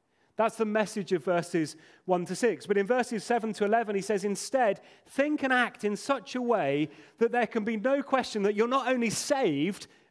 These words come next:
but in fact you are well saved." In verse three, Peter says to his hearers there, "Look, you've spent enough time in the past doing what ungodly people do. You've lived a wild and a crazy life.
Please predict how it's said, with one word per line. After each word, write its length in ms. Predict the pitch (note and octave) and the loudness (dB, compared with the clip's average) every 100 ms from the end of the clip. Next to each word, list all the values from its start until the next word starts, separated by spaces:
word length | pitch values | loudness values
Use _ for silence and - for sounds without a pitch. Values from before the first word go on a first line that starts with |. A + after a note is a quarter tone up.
| - | -2
but 100 | G#3 | 0
in 120 | G3+ | 0
fact 400 | - G#3 D3+ - | 0 0 0 -2
you 140 | F3+ E3+ | 0 2
are 240 | D#3+ D3+ - - - | 2 0 -4 -20 -2
well 320 | F3 G3 G3+ | 2 4 2
saved." 680 | - E3+ C3 G#2+ - - - _ _ _ _ _ _ _ _ _ _ | 0 0 0 -4 -10 -20 -20 _ _ _ _ _ _ _ _ _ _
In 120 | F#3+ F#3 | -2 2
verse 380 | A3+ G#3 - | 4 2 0
three, 260 | G#3 G#3+ F#3 | 2 2 2
Peter 300 | - G#3 G3 | -2 -4 -2
says 340 | - G#2+ G2 - | 0 0 0 0
to 220 | F#3 D#3+ - - | 0 0 -4 -2
his 220 | G3 F#3 | 0 2
hearers 340 | G#3+ A3 G#3 F3 | 2 4 4 2
there, 160 | E3+ | 2
"Look, 180 | G3+ F#3 | 2 0
you've 140 | F3+ | -2
spent 260 | - A#3+ G#3+ | -2 0 0
enough 380 | F#3 G#3 A#3 - | 0 2 0 2
time 220 | A#3 A3 | 0 2
in 80 | G3 | 0
the 60 | |
past 380 | - G#3 G#3+ F#3+ | 0 2 2 2
doing 200 | G#3 G#3 | 0 2
what 160 | F#3+ F3 | 0 0
ungodly 500 | F#3+ F#3+ A#3+ A3 G#3 | 0 2 2 0 -6
people 320 | G3 F3+ D#3+ | -4 -4 -4
do. 320 | D3+ D#3 E3+ E3+ - - | 0 2 2 0 -12 -6
You've 200 | F3 E3 | -4 0
lived 200 | G3+ F#3+ | 0 0
a 60 | |
wild 460 | E3 E3+ G3+ G3 E3+ | -2 2 4 4 2
and 100 | D#3+ | -2
a 40 | |
crazy 420 | D3+ G3 F3 D#3+ D3+ | -4 0 0 0 -2
life. 480 | B2+ A2+ - - | -2 -4 -12 -20